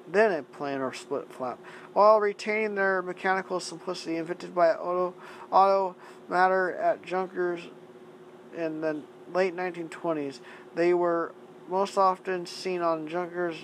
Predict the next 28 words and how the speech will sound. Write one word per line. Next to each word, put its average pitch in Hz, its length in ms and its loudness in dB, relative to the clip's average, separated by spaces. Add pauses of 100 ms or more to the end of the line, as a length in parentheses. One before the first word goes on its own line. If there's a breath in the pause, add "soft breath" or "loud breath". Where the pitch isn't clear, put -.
(100)
J 175 280 -4
U 175 340 -2 (460)
fifty-two 185 540 -2
and 175 120 -2
Junkers 175 380 -4
J 175 180 -2
U 175 180 2
eighty-seven 165 640 -2
Stuka, 156 520 -8 (1120 loud breath)
though 208 260 4
some 208 260 -4
of 202 100 -6
the 190 80 -2
basic 190 380 -2
designs 180 380 -2
can 170 200 -6
also 175 280 0
be 175 140 -2
found 170 280 0
on 156 340 -2
modern 170 580 0
ultralights 151 840 0
like 160 340 2
the 151 180 -2 (500)
Denny 165 380 -6
Kit - 220 -10
Fox. 156 480 2 (460 loud breath)
This - 560 -4